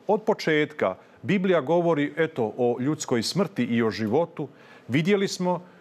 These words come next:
kako već počeci Staroga Zavjeta govore o Božjoj snazi da čovjeka poštedi od umiranja. Vidjeli smo da i Stari i Novi Zavjet poznaje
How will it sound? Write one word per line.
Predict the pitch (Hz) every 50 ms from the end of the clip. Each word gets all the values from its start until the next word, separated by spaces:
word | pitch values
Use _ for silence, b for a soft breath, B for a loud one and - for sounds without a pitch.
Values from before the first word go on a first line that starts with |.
| B B
kako | B 170 165 - 175
već | 170 185 180 -
počeci | - 175 - - 185 196 214 - 170
Staroga | 139 - - 156 160 160 147 127 131
Zavjeta | 117 120 143 151 156 151 139 - 135
govore | 117 127 151 160 160 160 160 147 139 131
o | - 131 117
Božjoj | 104 117 147 165 131 127 135 135 117
snazi | - - - 139 143 147 151 147 120 123 117
da | 107 120 110
čovjeka | - - - 156 143 139 123 - - 98 - - -
poštedi | - 120 123 120 - - - - 170 170 160 143 165 165 -
od | 143 143
umiranja. | - 156 160 170 165 160 156 151 151 147 147 135 - B B B B B B B
Vidjeli | 113 143 226 202 220 190 170 165
smo | - - - 156 147 156
da | - 131 151
i | - - 226 208
Stari | - - - 139 127 117 117 113 107 110 101
i | 123 131
Novi | 143 180 214 202 185 143
Zavjet | 110 104 120 113 110 113 110 110 104 104 - -
poznaje | - 165 196 202 165 185 185 175 165 151 151 156